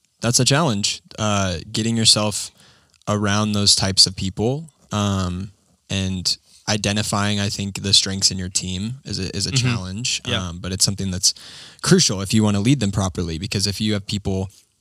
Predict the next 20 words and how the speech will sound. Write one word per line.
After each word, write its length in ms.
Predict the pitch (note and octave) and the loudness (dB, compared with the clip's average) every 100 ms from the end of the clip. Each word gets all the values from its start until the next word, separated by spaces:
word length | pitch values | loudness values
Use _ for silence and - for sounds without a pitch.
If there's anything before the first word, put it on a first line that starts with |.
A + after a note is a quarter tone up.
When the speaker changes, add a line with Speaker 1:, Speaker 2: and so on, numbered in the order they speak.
| _ _ _ _ | _ _ _ _
Speaker 1:
that 240 | A2+ G#2 G2 | -2 0 2
aren't 180 | A2 G#2+ | 2 2
operating 460 | G#2+ G2+ G2+ F#2+ F#2+ | 2 2 0 0 -2
in 60 | |
their 120 | F#2 | 0
strength 320 | - - C3 C3 | 2 4 4 4
zones, 640 | G2 F#2+ F#2+ G2 - - _ | 2 0 0 4 6 4 _
you're 180 | - G2+ | -4 -2
being 220 | F#2+ F#2 | 0 0
inefficient. 580 | F#2 F2+ G#2 - F2+ D#2+ - | -2 -2 2 2 0 -6 -4
And 100 | F#2+ | 0
so, 320 | G2 F2+ F#2 - - - _ - | 0 0 -6 -12 -20 -20 _ -4
um, 400 | F#2+ D#2+ D#2+ - | -2 -2 -4 -6
I 100 | F#2+ | -6
think 200 | G2+ G2+ | -2 4
something 380 | - F#2+ C3 F#2+ | 4 2 0 0
that 120 | F2 | 0
we'll 160 | F#2+ G2 | 0 0
probably 520 | G2+ F#2+ F#2+ F#2+ F#2 | 0 0 0 0 4
start 460 | - - F#2+ E2+ | 4 4 2 -2